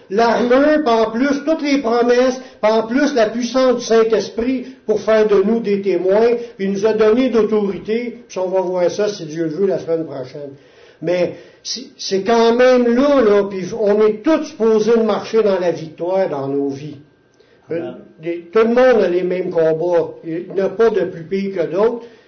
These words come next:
Un, un combat, c'est un combat, puis on a tout à résister puis à gagner nos victoires. Dans Jacques quatre sept, ça nous dit, « Soumettez-vous donc à Dieu, résistez au diable,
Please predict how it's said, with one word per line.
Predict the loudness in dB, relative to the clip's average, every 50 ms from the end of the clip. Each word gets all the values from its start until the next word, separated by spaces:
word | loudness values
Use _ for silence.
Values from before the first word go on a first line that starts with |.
| _ _ _ _ -20 -20 -20 -18 -10 -6
Un, | -2 -2 -2 -2 -4 -4 -6
un | -6 -2
combat, | 0 0 0 2 2 2 2 2
c'est | 2 0 -4 -4
un | -4 -4
combat, | -2 0 2 2 2 2 2 4 4 2 2 0
puis | -2 -2
on | -2 0 -2
a | -2
tout | 0 0 0 0 0
à | 0 -2
résister | -2 -2 -4 -6 -6 -8 -12 -14 -12 -8 -4 -4 -2
puis | -2 -2
à | -4 -4
gagner | -2 -2 -2 0 -2 -2 -4
nos | -2 -2 -2 -4
victoires. | -4 -8 -12 -12 -10 -8 -6 -6 -6 -8 -10 -16 -20 _ _ _ _ _ _ _ _ _ _ _ _ _ _ _ _ _ _ _ -20 _ -20 -20 -20 -20 _ -6
Dans | -4 -2 -2 0
Jacques | 0 2 2 2 2 2
quatre | 2 0 0 0 -4
sept, | -4 0 2 2 2 0 0
ça | -2 0 0
nous | 0 0 -2 -2
dit, « | -2 -2 0 0 0 0 -2 -6 -12 -16 -18 -14
Soumettez-vous | -12 -10 -4 -2 0 2 2 2 2 2 2 0 2 2 0 2
donc | 2 4 4 4 4 4 2
à | 2 0
Dieu, | 0 -4 -8 -4 0 2 2 2 2 0 0 -4 -8 -16 -20 _ _ _ _ -14
résistez | -10 -6 -2 0 2 2 4 2 2 2 0 0 0 -2 -6 -4 -2 0 0 2 2 0 2 2
au | 2 4 4 4
diable, | 2 2 2 2 2 4 4 4 4 4 2 2 0 -4 -10